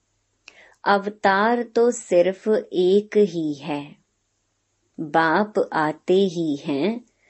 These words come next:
बच्चों को वर्षा देने। आते भी तब हैं जब सारी दुनिया पतित हो जाती है।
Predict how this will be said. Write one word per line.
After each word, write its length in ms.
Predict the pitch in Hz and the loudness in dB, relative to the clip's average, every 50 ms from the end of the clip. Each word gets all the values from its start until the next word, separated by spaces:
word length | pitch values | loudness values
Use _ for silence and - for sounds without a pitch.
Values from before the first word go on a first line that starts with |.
| _ _ _ _ - | _ _ _ _ -4
बच्चों 640 | 202 208 220 220 220 - - - - 208 185 165 160 | 0 2 2 0 0 -8 -10 -4 -2 -2 -2 -2 -4
को 340 | 156 - - 170 175 185 190 | -6 -4 -2 -2 0 0 -2
वर्षा 640 | 185 175 151 143 139 143 - - - 160 156 156 165 | -4 -4 -4 -4 -6 -10 -14 -10 -8 -6 -6 -6 -8
देने। 640 | 170 165 160 151 147 143 143 139 147 151 147 147 147 156 165 _ _ _ _ _ _ _ _ _ _ _ _ _ _ _ _ _ _ _ _ - | -8 -8 -6 -6 -6 -6 -6 -8 -10 -10 -12 -14 -20 -20 -20 _ _ _ _ _ _ _ _ _ _ _ _ _ _ _ _ _ _ _ _ -4
आते 520 | - 180 175 175 175 175 - 202 196 208 202 | -2 0 0 0 -2 0 2 4 4 4 4
भी 360 | 196 196 208 214 214 - - | 2 0 -2 -2 -4 -4 -2
तब 260 | - 165 147 139 - | 0 2 2 2 0
हैं 500 | 170 190 196 196 196 202 208 208 - - _ _ _ _ _ _ _ - | 0 0 0 0 -2 -2 -2 -4 -6 -12 _ _ _ _ _ _ _ -10
जब 280 | 202 - 220 220 220 220 | -2 2 2 2 2 2
सारी 680 | 214 - - - 180 175 180 185 190 196 208 208 202 185 | -4 -6 -2 0 2 2 2 2 0 0 0 0 0 -2
दुनिया 720 | - 165 156 156 151 151 151 151 165 185 202 202 180 160 - - | -2 -4 -2 -2 0 0 2 2 2 2 0 0 -2 -4 -6 -4
पतित 480 | - 151 151 - - - 180 180 180 - | -4 -4 -4 -4 -4 -4 -4 -2 -2 -4
हो 280 | 190 175 180 185 185 185 | -4 -2 0 0 0 0
जाती 540 | 175 185 185 180 175 175 - - 185 180 | 0 0 0 0 0 -2 -4 -8 -8 -6
है। 280 | 170 175 175 180 180 233 | -6 -6 -8 -8 -10 -14